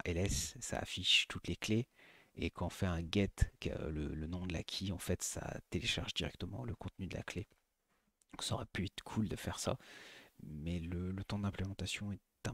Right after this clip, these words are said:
peu trop long. Euh, même là, pour une session comme ça, je pense qu'il me faut au moins deux ou trois jours pour le faire. Euh, enfin, deux, trois jours. Pas à temps plein. Euh, je pense qu'à temps plein, euh, peut-être une demi-journée.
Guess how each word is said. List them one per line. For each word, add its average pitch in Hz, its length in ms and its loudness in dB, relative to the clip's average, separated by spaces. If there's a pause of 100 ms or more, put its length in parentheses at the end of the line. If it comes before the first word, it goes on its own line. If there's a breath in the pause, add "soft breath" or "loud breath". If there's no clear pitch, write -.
peu 101 100 0
trop - 380 -2
long. 95 340 -2 (300)
Euh, 65 100 -6
même 98 300 2
là, 98 100 2
pour - 220 -4
une 95 80 -4
session 92 280 -4
comme 87 200 -6
ça, 90 220 -4
je - 140 -2
pense - 220 -6
qu'il - 140 -6
me - 60 -10
faut - 180 -6
au 90 60 -2
moins 87 160 -4
deux 104 100 2
ou 90 80 -2
trois - 180 -4
jours - 180 -2
pour - 140 -6
le - 60 -4
faire. 101 260 0 (840 loud breath)
Euh, 71 140 -4
enfin, - 200 -2
deux, 73 100 -2
trois 76 200 -2
jours. - 180 -6 (220)
Pas 92 100 4
à 82 60 4
temps 85 160 -4
plein. - 280 -4 (120)
Euh, 101 140 -8
je - 80 -10
pense - 180 -2
qu'à - 120 -6
temps - 220 -10
plein, 90 280 -2
euh, 92 440 -6 (200)
peut-être - 340 -8 (1400)
une 92 140 -6
demi-journée. 90 800 -2